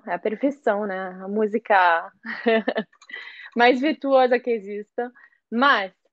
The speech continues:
eu entendo que pode ser difícil, é, como se diz, é, entrar, né, nesse estilo e entender ele.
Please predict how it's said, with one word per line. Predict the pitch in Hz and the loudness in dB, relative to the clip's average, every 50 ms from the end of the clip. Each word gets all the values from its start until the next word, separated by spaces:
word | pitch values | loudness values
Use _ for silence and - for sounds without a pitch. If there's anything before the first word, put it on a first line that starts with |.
| _ _ _ | _ _ _
eu | - 208 214 226 226 233 233 226 226 214 214 _ _ | -4 -2 0 2 2 2 0 0 -2 -4 -8 _ _
entendo | - 226 240 240 233 240 - 220 214 220 226 240 240 247 262 269 | -10 -8 -6 -6 -6 -4 -4 -4 -2 -2 -4 -2 0 0 0 0
que | 262 - 240 220 214 208 208 _ _ | -2 -2 -2 -2 -2 -2 -4 _ _
pode | - 233 240 247 285 | 0 0 0 0 -2
ser | 285 - 311 277 247 | -4 -2 -2 -2 -2
difícil, | 285 277 277 _ 254 254 254 254 _ 277 269 269 269 269 _ _ _ _ _ _ _ _ _ _ _ _ | -4 -6 -6 _ -6 -6 -6 -6 _ -4 -4 -4 -4 -8 _ _ _ _ _ _ _ _ _ _ _ _
é, | - - 202 202 196 190 190 190 185 185 190 185 185 185 180 180 180 175 175 175 175 170 165 165 165 240 - - - - - _ _ _ _ _ _ _ _ _ _ _ _ | -4 -2 0 0 2 0 0 0 0 -2 -4 -6 -10 -12 -12 -12 -12 -12 -12 -12 -12 -12 -12 -12 -10 -10 -10 -10 -12 -14 -18 _ _ _ _ _ _ _ _ _ _ _ _
como | - - 214 214 208 202 | -4 -2 -2 0 0 -2
se | 202 - 220 | 0 -2 -4
diz, | 185 185 202 196 180 175 175 - _ - - - - _ _ _ _ _ _ - | 0 4 4 4 4 2 -2 -6 _ -20 -20 -20 -20 _ _ _ _ _ _ -2
é, | 202 190 190 190 185 180 180 185 180 175 175 170 170 165 165 185 - _ _ | 2 4 4 4 4 2 0 -2 -6 -8 -10 -10 -10 -12 -14 -16 -20 _ _
entrar, | 233 247 247 262 254 262 269 233 226 233 214 214 - _ - | 4 6 6 4 6 6 4 6 6 4 2 0 -4 _ -16
né, | 202 196 190 185 180 175 _ _ _ | -12 -10 -10 -10 -10 -14 _ _ _
nesse | 202 190 196 - - 208 | -10 -10 -8 -6 -8 -8
estilo | 190 - - 214 190 180 170 165 160 165 _ _ _ _ _ _ | -8 -6 -6 -4 -4 -2 -4 -6 -8 -10 _ _ _ _ _ _
e | - - 196 | -12 -8 -6
entender | 196 202 214 202 247 233 240 233 202 202 208 190 | -4 -4 0 0 2 2 2 2 0 0 0 -2
ele. | 175 165 160 160 156 - | -2 -4 -6 -8 -12 -18